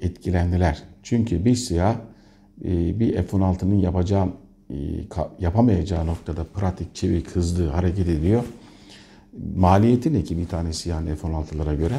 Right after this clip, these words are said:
Çok ciddi sonuçlar aldı. Mesela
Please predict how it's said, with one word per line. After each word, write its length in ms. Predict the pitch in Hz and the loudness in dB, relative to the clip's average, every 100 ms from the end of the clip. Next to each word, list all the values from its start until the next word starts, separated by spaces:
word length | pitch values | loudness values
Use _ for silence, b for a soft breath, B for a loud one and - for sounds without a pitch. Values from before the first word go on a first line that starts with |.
| 151 - | -6 -4
Çok 200 | 135 139 | -4 -2
ciddi 280 | - 135 | -2 -2
sonuçlar 420 | 131 123 123 139 139 | 0 -2 -2 -2 0
aldı. 280 | 82 - - b b b b b - | 0 -4 -10 b b b b b -2
Mesela 560 | 101 101 101 98 87 | 0 4 4 4 0